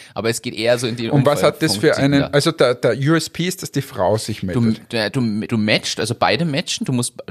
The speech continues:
Speaker 1: quasi ein Match haben, aber die erste Person, die schreibt, ist die Frau. Was es ja von allen anderen Plattformen unterscheidet, wir haben das ja schon mal beleuchtet, dass Frauen ja zig Unmengen von Nachrichten kriegen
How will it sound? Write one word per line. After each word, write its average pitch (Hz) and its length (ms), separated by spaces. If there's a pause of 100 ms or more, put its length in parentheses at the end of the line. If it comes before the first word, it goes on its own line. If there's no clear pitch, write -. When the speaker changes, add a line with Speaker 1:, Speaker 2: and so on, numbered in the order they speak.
(160)
Speaker 1:
quasi 98 260
ein 95 80
Match 98 220
haben, 160 140
aber 123 160
die 117 120
erste 131 340
Person, 120 280
die 104 80
schreibt, - 460
ist - 140
die - 60
Frau. - 420 (320)
Was - 200
es 127 80
ja 131 80
von 123 160
allen 120 180
anderen 120 240
Plattformen 113 400
unterscheidet, 113 480
wir 117 60
haben 110 100
das 117 100
ja 117 60
schon 113 140
mal 101 80
beleuchtet, 101 400
dass - 120
Frauen 95 340
ja 107 160
zig - 520 (240)
Unmengen 107 560
von 92 180
Nachrichten 87 420
kriegen 95 420